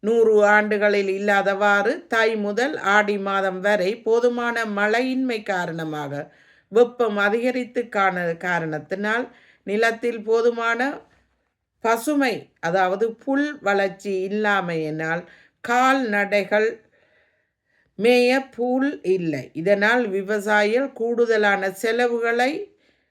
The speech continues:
செய்து உணவை அளிப்பதனால் நிலைமை பாதிக்கப்பட்டிருக்கிறது. வரும் வாரம் எட்டாம் தேதி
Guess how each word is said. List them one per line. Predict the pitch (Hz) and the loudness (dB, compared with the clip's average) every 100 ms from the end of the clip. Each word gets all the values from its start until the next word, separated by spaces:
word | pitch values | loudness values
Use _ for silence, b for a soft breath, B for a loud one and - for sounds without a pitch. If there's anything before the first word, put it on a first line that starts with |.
| _ | _
செய்து | - - 254 262 185 180 - | -6 2 2 2 -2 -4 -4
உணவை | - 196 214 208 202 | -6 -2 0 2 0
அளிப்பதனால் | 175 175 202 208 220 214 214 202 214 254 - - | 0 0 0 -2 -4 -2 -2 -2 -2 -4 -12 -10
நிலைமை | 175 190 196 190 190 | -4 0 0 -2 -6
பாதிக்கப்பட்டிருக்கிறது. | 190 208 214 214 190 180 170 180 - 131 151 - _ _ _ _ _ _ _ _ _ _ _ _ _ _ _ _ _ _ _ _ _ _ _ _ _ _ - | -2 0 0 -2 -4 -6 -6 -8 -8 -10 -12 -14 _ _ _ _ _ _ _ _ _ _ _ _ _ _ _ _ _ _ _ _ _ _ _ _ _ _ -12
வரும் | 170 202 214 226 202 | 0 2 2 0 2
வாரம் | 208 220 233 262 294 - _ _ _ - | 4 4 4 0 -2 -10 _ _ _ -8
எட்டாம் | 202 208 - 262 240 | -6 -4 0 2 2
தேதி | 208 196 180 180 - _ | 0 -2 -2 -6 -10 _